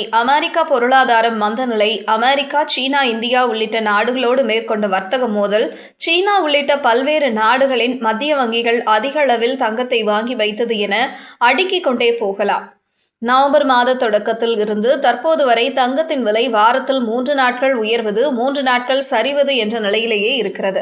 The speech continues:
சென்னையை பொறுத்தவரை ஒரு சவரன் ஆபரண தங்கத்தின் விலை சராசரியாக எண்பத்து ஒன்பதாயிரம் ரூபாயிலிருந்து தொண்ணூறாயிரம் ரூபாய்க்குள் ஏற்ற இறக்கத்துடன் இருந்து வருகிறது. இந்த சூழலில் அடுத்து வரக்கூடிய நாட்களில் தங்கத்தின் விலை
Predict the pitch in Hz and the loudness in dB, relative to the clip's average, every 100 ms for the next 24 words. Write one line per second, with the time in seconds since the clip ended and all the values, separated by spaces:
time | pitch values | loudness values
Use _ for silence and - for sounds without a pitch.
0 | - _ - - _ 294 285 339 370 359 | -8 _ -20 -20 _ 0 2 2 0 2
1 | 294 294 285 254 285 254 247 262 277 262 | 2 2 2 2 2 2 0 2 0 2
2 | 269 277 214 233 262 277 262 254 220 233 | 0 0 2 4 4 2 0 -2 -2 -2
3 | 233 208 196 220 277 247 208 247 269 254 | -2 -2 0 0 -2 0 4 4 2 0
4 | 240 220 254 285 214 214 269 294 247 226 | 4 2 4 0 0 -2 -2 -2 -2 -2
5 | 233 233 226 214 208 220 220 190 196 202 | 2 4 4 2 -2 0 0 0 0 -2
6 | 240 208 - - - _ 302 320 392 392 | 0 0 -2 -8 -20 _ 0 2 2 4
7 | 311 294 269 254 262 254 226 254 277 226 | 4 4 2 2 2 2 2 -2 -2 0
8 | 240 247 269 214 226 262 254 226 214 233 | 0 0 0 0 0 -2 -4 -2 -2 -2
9 | 196 190 190 190 220 208 180 - _ _ | -4 -4 -4 -2 -2 -2 -4 -10 _ _
10 | 247 262 269 330 320 311 254 302 - 254 | -4 0 0 2 4 4 4 2 2 4
11 | 330 359 269 247 262 254 247 214 214 233 | 2 0 0 0 0 0 0 0 0 0
12 | 247 208 214 214 214 277 320 302 233 226 | -2 -2 0 0 0 0 -2 -2 0 0